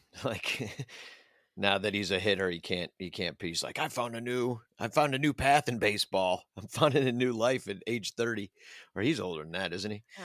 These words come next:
Speaker 2: I think he's,
Speaker 1: Uh,
Speaker 2: like, thirty-five or thirty-six. Didn't we have a conversation about him? He must be aching or something. Um, but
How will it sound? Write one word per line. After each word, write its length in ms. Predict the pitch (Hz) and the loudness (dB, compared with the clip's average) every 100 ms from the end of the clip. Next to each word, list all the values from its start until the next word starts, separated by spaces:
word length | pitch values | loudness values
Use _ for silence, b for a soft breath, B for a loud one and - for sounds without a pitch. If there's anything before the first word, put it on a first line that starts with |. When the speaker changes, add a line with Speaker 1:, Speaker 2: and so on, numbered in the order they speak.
| 175 | -12
Speaker 2:
I 40 | |
think 100 | 170 - | -14 -8
he's, 140 | 208 | 2
Speaker 1:
Uh, 60 | 220 | 2
Speaker 2:
like, 220 | 180 - | 2 -2
thirty-five 580 | 208 196 196 190 190 185 | -4 -2 -4 -2 0 -2
or 80 | |
thirty-six. 460 | 190 190 185 190 202 | -4 -6 -6 -8 -10
Didn't 140 | 294 | -8
we 40 | 440 | -6
have 100 | 330 | -6
a 40 | |
conversation 580 | 247 240 233 214 - 214 | -4 -4 -4 -6 -8 -6
about 140 | 180 | -4
him? 160 | 208 196 | -4 -6
He 100 | 214 | -6
must 220 | 185 190 | -6 -8
be 140 | 175 - | -12 -12
aching 400 | 165 165 175 175 | -12 -10 -10 -8
or 100 | 185 | -10
something. 500 | 185 185 185 175 175 | -12 -10 -8 -8 -8
Um, 180 | 170 165 | -8 -6
but 120 | 208 | -6